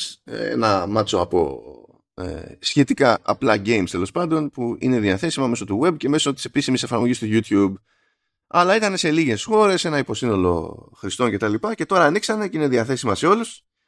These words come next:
οπότε θα τα βρείτε και στο web, ε, στην καρτέλα Discover, νομίζω, και αν-, στην αντίστοιχη καρτέλα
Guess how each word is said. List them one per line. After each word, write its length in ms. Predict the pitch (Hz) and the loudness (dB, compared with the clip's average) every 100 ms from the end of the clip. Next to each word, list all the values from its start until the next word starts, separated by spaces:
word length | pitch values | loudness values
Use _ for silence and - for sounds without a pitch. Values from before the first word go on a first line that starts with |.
| _ - | _ -10
οπότε 280 | 120 135 | -2 -2
θα 80 | 127 | 0
τα 120 | 117 | 2
βρείτε 260 | 120 131 117 | 2 2 0
και 220 | - 190 | -2 -4
στο 220 | 185 85 90 | 0 2 2
web, 180 | 104 - _ _ _ _ _ _ _ _ | 0 -4 _ _ _ _ _ _ _ _
ε, 380 | - 123 117 117 | -6 0 0 0
στην 200 | - 110 | -4 -2
καρτέλα 400 | 107 131 123 110 | -2 2 2 0
Discover, 340 | 104 123 92 | 0 0 0
νομίζω, 320 | 87 104 151 160 | 0 0 0 2
και 160 | 143 | 2
αν-, 120 | 127 - | 2 0
στην 180 | - 135 | -2 0
αντίστοιχη 320 | 123 156 143 | 2 0 0
καρτέλα 600 | 117 104 151 156 147 | 0 2 2 2 0